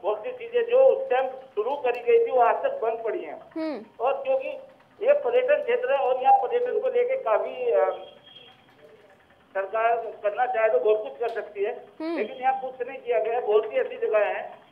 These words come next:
Speaker 1: जो खाली पड़ी हैं अभी तक, जिनका कोई सही यूज नहीं हुआ। जो पर्यटन के लिए अगर चाहते तो एक अच्छा, अ, sources बनता था income का, कि राजस्व वहाँ पे इकट्ठा किया जा सकता था, लेकिन इस बात को लेकर सरकार ने बिल्कुल नहीं किया, सिर्फ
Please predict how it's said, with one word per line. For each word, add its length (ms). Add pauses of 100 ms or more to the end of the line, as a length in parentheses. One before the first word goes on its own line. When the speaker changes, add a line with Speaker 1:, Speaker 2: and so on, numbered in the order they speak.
(180)
Speaker 1:
जो 80
खाली 420
पड़ी 240
हैं 140
अभी 120
तक, 280
जिनका 280
कोई 220
सही 260
यूज 300
नहीं 120
हुआ। 200 (380)
जो 100
पर्यटन 440
के 120
लिए 120
अगर 260
चाहते 480
तो 340
एक 100
अच्छा, 360 (500)
अ, 100
sources 520
बनता 260
था 200
income 360
का, 200 (340)
कि 80
राजस्व 520
वहाँ 140
पे 120
इकट्ठा 320
किया 220
जा 120
सकता 280
था, 120
लेकिन 360 (380)
इस 120 (100)
बात 220
को 60
लेकर 300
सरकार 440
ने 80
बिल्कुल 440
नहीं 100
किया, 160
सिर्फ 260